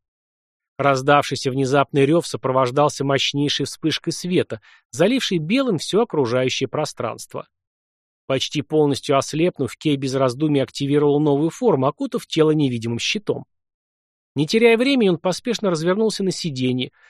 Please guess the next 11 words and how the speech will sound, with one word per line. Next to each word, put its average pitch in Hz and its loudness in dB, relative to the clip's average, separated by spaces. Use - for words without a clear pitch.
на 143 2
ощупь 143 2
нашёл 135 -2
кресло 135 -2
водителя, 156 -2
готовясь 131 -2
нанести 135 -4
удар 139 2
в 139 -2
район 127 0
шеи. 123 -4